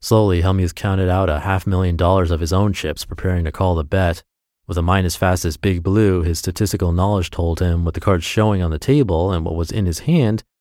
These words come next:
he had greater than an eighty-seven percent chance of winning. Knowing the cards were only thirty percent of the equation,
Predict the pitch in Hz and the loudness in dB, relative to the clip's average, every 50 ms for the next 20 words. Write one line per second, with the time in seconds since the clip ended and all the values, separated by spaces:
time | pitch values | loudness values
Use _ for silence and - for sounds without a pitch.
0 | _ _ _ - - 131 147 131 - 113 110 110 120 127 131 117 110 98 92 92 | _ _ _ -4 0 0 0 0 0 0 2 2 4 4 4 2 2 2 0 -2
1 | - - - 135 156 143 160 156 - - - 135 127 135 135 127 - 117 - - | -4 -4 -4 -2 -2 -2 -2 -4 -4 -2 -2 0 0 0 -2 -2 -4 -6 -6 -6
2 | - - 131 127 104 82 - - - 110 104 98 82 78 - - 80 73 78 82 | -4 -2 0 0 0 -2 -4 -6 -4 -2 -2 -2 -2 -4 -4 -4 -6 -6 -4 -2
3 | 87 98 95 78 71 - - _ _ _ _ _ _ _ _ _ _ - 92 92 | -2 -2 -2 -4 -6 -8 -14 _ _ _ _ _ _ _ _ _ _ -4 -2 0
4 | 90 90 87 85 - 98 95 92 85 85 85 82 85 87 85 82 - - 139 170 | 2 2 0 0 0 0 0 0 0 -2 -2 -2 -2 -4 -4 -6 -2 0 2 2
5 | 170 120 104 92 - 95 85 80 80 73 82 80 80 - - 85 82 80 78 - | 2 0 -2 -4 -4 -4 -6 -6 -6 -6 -6 -8 -8 -6 -6 -6 -4 -4 -2 -2
6 | 113 135 127 | -2 -2 -2